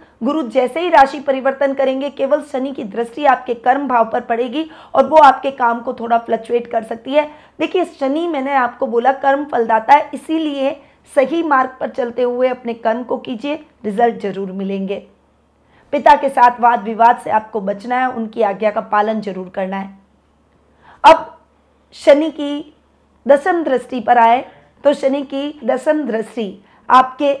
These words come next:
लग्न पर पड़ रही है और जनवरी से लेकर अप्रैल तक आपको थोड़ा सा अग्रेसिवनेस को, अपने गुस्से को कंट्रोल करना होगा, वरना उस वजह से आप अपने बने बनाए काम को बिगाड़ देंगे,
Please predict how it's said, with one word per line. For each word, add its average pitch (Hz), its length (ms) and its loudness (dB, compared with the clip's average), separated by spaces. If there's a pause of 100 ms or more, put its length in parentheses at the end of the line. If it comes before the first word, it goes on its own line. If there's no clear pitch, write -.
(120)
लग्न 262 440 0
पर 226 160 2
पड़ 202 220 -2
रही 196 220 -6
है 214 240 -8 (1400)
और 269 140 4
जनवरी 277 460 4
से 302 160 -4
लेकर 269 380 0
अप्रैल 311 500 -4
तक 262 340 2
आपको 254 420 0 (120)
थोड़ा 285 500 -2
सा 240 180 0
अग्रेसिवनेस 247 880 -4
को, 233 180 0
अपने 247 180 -6
गुस्से 269 380 -8
को 311 140 -6
कंट्रोल 214 420 -4
करना 202 280 -2
होगा, 196 400 -6 (500)
वरना 294 340 2
उस 277 340 -6
वजह 240 300 0
से - 220 0
आप 233 320 2
अपने 254 260 -6
बने 254 320 -4
बनाए 226 380 0
काम 226 320 -2
को 226 120 -2
बिगाड़ 196 380 0
देंगे, 196 360 -6